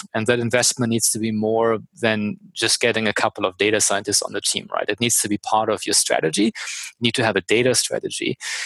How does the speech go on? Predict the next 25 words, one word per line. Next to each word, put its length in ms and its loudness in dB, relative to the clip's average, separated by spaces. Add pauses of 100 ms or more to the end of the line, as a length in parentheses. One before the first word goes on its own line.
(120)
and 100 2
it 40 4
needs 180 2
to 60 2
be 100 2
part 360 0
of 200 -2
your, 500 2
of 160 -2
your 120 0
processes. 840 0 (680)
And, 480 2
uh, 340 2
that 240 -2
will 100 2
become 640 -2
more 460 2
and 180 -2
more 220 2
relevant 560 2
because 420 -2
we're 120 0
starting 400 0
to 120 -2
collect 520 -2